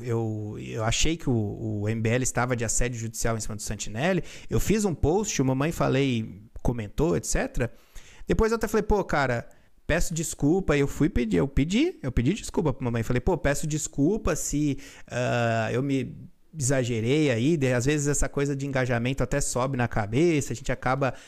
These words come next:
ah, errando ali em alguns pontos, a gente acaba passando do ponto, a gente tá no meio da, da, da situação, assim." Eu achei que eles estavam fazendo assédio judicial. E a gente, a gente, hum, conversou numa boa, eu mandei o WhatsApp ali pro,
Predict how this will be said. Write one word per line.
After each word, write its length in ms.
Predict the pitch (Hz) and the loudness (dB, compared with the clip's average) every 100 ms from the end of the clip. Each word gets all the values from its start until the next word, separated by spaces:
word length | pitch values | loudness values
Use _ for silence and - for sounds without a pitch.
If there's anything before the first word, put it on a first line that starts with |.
| - - - | -20 -16 -4
ah, 580 | 127 127 117 113 110 | 0 2 2 2 0
errando 460 | 117 107 135 160 135 | 2 2 2 2 2
ali 140 | 120 | 0
em 40 | 131 | 0
alguns 220 | 117 120 | 0 -2
pontos, 220 | - 135 | 0 0
a 20 | |
gente 140 | 131 - | 0 -2
acaba 200 | 131 131 | -2 0
passando 380 | - 120 131 117 | 0 2 0 0
do 80 | |
ponto, 340 | 104 123 151 135 | -2 0 2 0
a 40 | |
gente 80 | 113 | -2
tá 100 | 127 | -2
no 80 | 127 | 2
meio 140 | 127 | 2
da, 320 | 120 107 98 | 2 -2 -4
da, 220 | 104 110 104 | -6 -8 -8
da 100 | 107 | -6
situação, 580 | - 104 101 - 127 131 | -6 -6 -6 -4 -4 -4
assim." 220 | 113 170 | -4 -2
Eu 80 | 151 | 0
achei 240 | - 175 | 2 2
que 80 | 185 | 2
eles 80 | 127 | 0
estavam 240 | 131 120 | 0 -2
fazendo 300 | - 113 110 | -4 -10 -10
assédio 260 | 110 123 120 | -12 -10 -10
judicial. 420 | 127 - 170 220 - - - - - - - | -10 -4 -2 -4 -10 -20 -20 -18 -20 -8 0
E 40 | |
a 60 | 220 | 0
gente, 480 | 202 220 277 269 | 2 0 2 2
a 100 | 185 | 0
gente, 960 | 151 165 196 - 208 208 196 180 156 135 123 | 0 0 0 -2 0 0 2 2 4 2 0
hum, 240 | 113 107 - - - - | -4 -8 -12 -16 -16 -4
conversou 800 | 156 175 165 - - 147 208 147 | 0 2 2 0 0 2 2 2
numa 260 | 120 127 | 0 0
boa, 380 | 107 110 156 175 | 0 0 2 2
eu 180 | 120 107 | 2 0
mandei 320 | 104 107 123 | -2 -2 0
o 40 | 139 | 0
WhatsApp 440 | 113 - 113 - | 0 -2 -2 -2
ali 160 | 107 117 | -4 -6
pro, 280 | - 104 | -8 -10